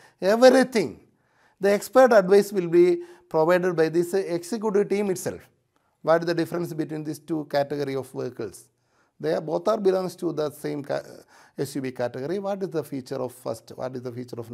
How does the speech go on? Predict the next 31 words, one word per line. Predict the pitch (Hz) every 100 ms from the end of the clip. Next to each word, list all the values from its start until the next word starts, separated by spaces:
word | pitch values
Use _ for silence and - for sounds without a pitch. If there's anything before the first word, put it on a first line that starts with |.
| 120
next? | 101 - - _ _ _ _ _ _ - 196 196
എസ് | 196 220
യു |
വി | 202
വിൽക്കുന്ന | 190 190 170
ഒരാളാണെങ്കിൽ | 160 151 147 147 151 190 202 -
പല | 185 202
തരത്തിലുള്ള | 185 185 180
എസ് | 175
യു | 190
വി |
ഉള്ള | 185 180
അവരുടെ | 175 170
കമ്പനി | 170 180 180
ഉണ്ടാക്കുന്നുണ്ട്. | 170 175 180 180 143 98 - _ _ _ _ _ _ -
അതിൽ | 190 185
ഒന്നാമത്തെ | 190 202 202 180 147 151
വിഭാഗത്തിൽപ്പെട്ട | 156 151 151 147 143 151 147
എസ് | 139
യു | 151
വികൾക്കുള്ള | 143 135 131 127 120
പ്രത്യേകത | 117 117 113 107
എന്താണ്? | 104 92 104
രണ്ടാമത്തേത് | 127 131 123 120 101
എന്താണ്? | 92 87 80 _ _ _ _ 180
എന്താണ് | 175 160
ഇവ | 156 139
തമ്മിലുള്ള | 135 123 123
വ്യത്യാസം? | 113 117 107 - 87 _ _ _ _ _ -
നമുക്കിതിനെക്കുറിച്ച് | 156 220 254 262 240 214 208
അറിയില്ല, | 160 135 101